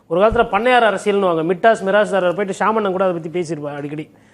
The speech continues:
அவங்களெல்லாம் போய் கிராமத்து தலைவர்கள், முக்கிய பிரமு-, பிரதிநிதிகளை பார்த்து, "நாங்க வந்து சுதந்திர போராட்ட தியாகி, எங்களுக்கு ஓட்டு போடுங்கன்னு" கேட்ட காலத்துல,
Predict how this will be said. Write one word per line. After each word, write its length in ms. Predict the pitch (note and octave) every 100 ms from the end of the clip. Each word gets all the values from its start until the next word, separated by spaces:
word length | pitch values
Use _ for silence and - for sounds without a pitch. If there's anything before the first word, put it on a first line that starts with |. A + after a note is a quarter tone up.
| _ _ _ D#3
அவங்களெல்லாம் 480 | G3 A3 A3+ B3
போய் 380 | G#3+ A#3+ B3 C4
கிராமத்து 460 | G3 G#3 A#3+ B3 G#3
தலைவர்கள், 420 | A3+ A3 G#3+ A3+
முக்கிய 300 | A3 F#3 B3 F#3+
பிரமு-, 320 | A3 A3 G#3
பிரதிநிதிகளை 580 | G#3+ G#3 G#3+ G#3 G3 F#3+
பார்த்து, 480 | F#3 G3+ G#3+ A3+
"நாங்க 220 | A#3 G#3+ G#3
வந்து 180 | G#3
சுதந்திர 320 | F#3+ G#3+ A3 G3
போராட்ட 340 | F#3+ F#3+ F#3
தியாகி, 240 | - G3
எங்களுக்கு 340 | G3+ G3+ F#3+ F#3
ஓட்டு 160 | G3
போடுங்கன்னு" 360 | F#3 F#3+ F3+ G3
கேட்ட 240 | F#3+ F#3
காலத்துல, 680 | E3+ F3 F#3 C#3 C3 E3+